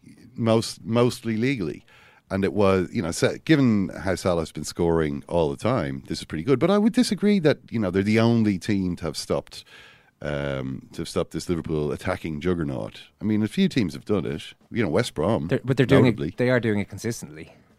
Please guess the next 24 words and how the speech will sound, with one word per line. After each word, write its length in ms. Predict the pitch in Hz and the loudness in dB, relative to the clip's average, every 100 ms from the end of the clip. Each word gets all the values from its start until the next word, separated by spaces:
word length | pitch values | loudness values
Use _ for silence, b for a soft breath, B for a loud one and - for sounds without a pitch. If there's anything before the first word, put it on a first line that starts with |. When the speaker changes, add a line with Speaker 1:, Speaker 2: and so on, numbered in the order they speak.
| _ _ _ _ _ _ _ _ | _ _ _ _ _ _ _ _
Speaker 1:
Manchester 340 | 117 113 107 | 0 0 -2
United. 400 | 95 113 160 80 | -2 0 0 -2
Speaker 2:
Yeah. 260 | - 92 76 - B B B - | -4 -4 -6 -12 B B B 0
Speaker 1:
Yeah, 60 | |
but 100 | 226 | 2
they're 80 | 240 | 2
doing 340 | - 254 269 220 | 4 6 6 6
so 160 | 208 | 4
by 140 | 143 131 | 6 2
sacrificing 1120 | - 170 - 151 - 135 127 139 120 107 92 - _ _ _ _ - | 0 -4 -2 -2 0 0 0 -2 0 -2 -6 -10 _ _ _ _ -2
almost 340 | 139 139 123 | 2 4 2
everything 280 | 151 135 117 | -2 -2 -2
in 80 | 107 | -4
the 80 | 113 | 0
game. 280 | 226 233 | 2 4
I 20 | 156 | 4
mean, 140 | 196 | 4
okay, 260 | 214 185 131 | 4 4 4
so 240 | - 147 B B B _ _ _ - | 4 4 B B B _ _ _ 0
it 80 | 156 | 6
works 340 | 165 208 - | 6 6 4
out 160 | 160 139 | 2 2
for 120 | 139 | 2
them. 440 | 127 113 101 80 | 4 4 0 -4